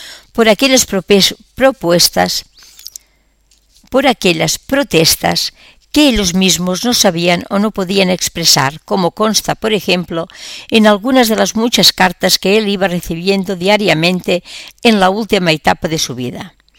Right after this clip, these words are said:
Es muy considerable también el efecto que producían estas proclamas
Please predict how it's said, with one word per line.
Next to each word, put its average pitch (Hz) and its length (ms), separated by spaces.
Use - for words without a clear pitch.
Es 233 180
muy 302 160
considerable 185 720
también 190 460
el 190 100
efecto 202 460
que 202 100
producían 170 840
estas - 380
proclamas 202 640